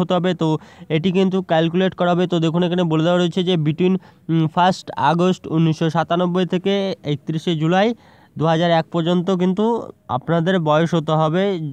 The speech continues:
date of birth, এই দুটি তারিখের মধ্যে। তারপর দেখুন এজের কিন্তু রিল্যাক্সেশনটি এখানে রয়েছে five years for এসসি এসটি আর তিন বছরের জন্য কিন্তু ওবিসি ক্যান্ডিডেটদের জন্য রিল্যাক্সেশন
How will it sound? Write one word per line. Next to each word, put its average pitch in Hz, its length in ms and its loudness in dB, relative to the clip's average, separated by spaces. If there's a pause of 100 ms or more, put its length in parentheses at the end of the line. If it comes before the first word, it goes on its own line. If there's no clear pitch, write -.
(560)
date 147 320 -2
of 160 60 0 (100)
birth, 135 240 0 (560)
এই 143 140 0 (100)
দুটি 160 240 0 (280)
তারিখের 151 380 0
মধ্যে। 123 220 -2 (320)
তারপর 175 220 0 (100)
দেখুন 226 200 0 (220)
এজের 180 200 2 (180)
কিন্তু 196 240 0
রিল্যাক্সেশনটি 180 680 0 (100)
এখানে 185 280 0
রয়েছে 175 260 0 (640)
five 170 260 0 (100)
years 190 300 2 (340)
for 175 160 2 (180)
এসসি - 280 -4
এসটি 202 240 -4 (160)
আর 160 80 2 (100)
তিন 170 120 2 (100)
বছরের 180 400 0
জন্য 185 140 0 (120)
কিন্তু 196 220 -2 (460)
ওবিসি 156 360 0
ক্যান্ডিডেটদের 165 460 0
জন্য 196 120 0 (120)
রিল্যাক্সেশন 160 460 -2